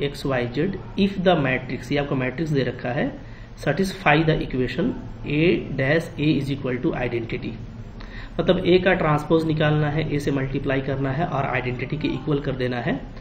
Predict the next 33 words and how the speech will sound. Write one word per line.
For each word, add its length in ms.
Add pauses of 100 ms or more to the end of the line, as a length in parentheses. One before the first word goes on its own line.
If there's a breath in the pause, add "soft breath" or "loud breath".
(340 loud breath)
तो 60
उस 340
equality 560
condition 500
से 320
X 260
Y 120
Z 200
का 100
value 300
क्या 220
आएगा, 220
ये 120
आपको 240
पूछा 300
है। 160 (200)
तो 80
काफ़ी 280 (180)
simple 360
इस 100
तरह 140
क्वेश्चन 280
आप 120
लोग 120
बहुत 180
सा 80
किए 260
हैं, 160 (520 loud breath)
तो 80
एकदम 260
बिल्कुल 300
बिंदास 400
कीजिए। 260